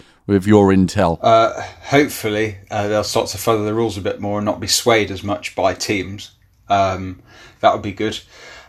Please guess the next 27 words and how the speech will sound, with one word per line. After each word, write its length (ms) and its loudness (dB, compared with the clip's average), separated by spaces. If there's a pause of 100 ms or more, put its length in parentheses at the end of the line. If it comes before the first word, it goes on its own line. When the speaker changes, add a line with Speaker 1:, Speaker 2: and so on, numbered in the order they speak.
(120)
Speaker 2:
Um, 720 0 (100)
but 160 2
I 140 8
think 240 -4
that 100 -4
Masi 760 -2
probably 260 0
has 240 -4
to 100 -6
go. 200 -2 (220)
I 120 6
don't 180 2
think 160 -2
Masi, 480 0
Masi 320 -2
made 140 4
mistakes 440 -2
throughout 220 -4
the 60 -16
season, 480 -12
don't 160 -2
get 120 -6
me 100 -6
wrong, 340 -2
but 120 6
I 120 2
think 500 -2